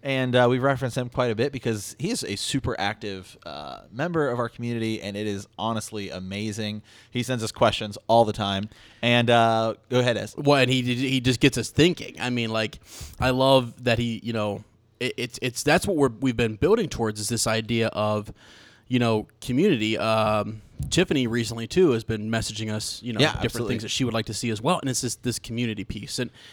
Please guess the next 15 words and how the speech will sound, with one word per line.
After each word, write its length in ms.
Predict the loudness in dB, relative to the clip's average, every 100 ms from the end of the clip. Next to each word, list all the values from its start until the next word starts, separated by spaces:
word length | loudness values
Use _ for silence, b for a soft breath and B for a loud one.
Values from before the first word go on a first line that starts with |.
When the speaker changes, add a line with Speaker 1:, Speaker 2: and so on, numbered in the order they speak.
| B B
Speaker 2:
because 240 | 4 4 4
it's 100 | 2
fun 280 | 2 2 2
when 100 | 0
we, 120 | 0
you 240 | 0 4
and 80 | 6
I 100 | 4
get 120 | 0
to 80 | -6
experience 420 | -8 -4 -4 -2
going 220 | -4 -4 -2
through 120 | -6
this 120 | -6
book 400 | 0 0 0 -8